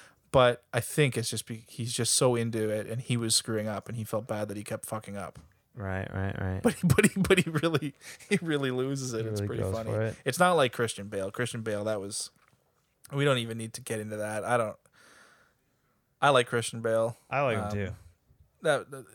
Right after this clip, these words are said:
Speaker 1: he got, that, that was a bit fucked up, but, you know, you can, I can kinda see it.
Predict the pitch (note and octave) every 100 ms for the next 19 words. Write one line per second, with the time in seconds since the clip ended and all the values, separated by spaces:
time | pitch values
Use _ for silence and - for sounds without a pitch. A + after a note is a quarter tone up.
0 | A#2 D3 D3 C#3+ A2 A2+ B2 - C#3+ B2+
1 | A2+ A2+ A2+ G2+ - A2 - G#2 F2+ A#2
2 | A2 B2+ A2+ A#2 A2+ D#3+ C#3+ D#3 - -
3 | C#3+ C3+ C#3 B2 A2+ - A2 A2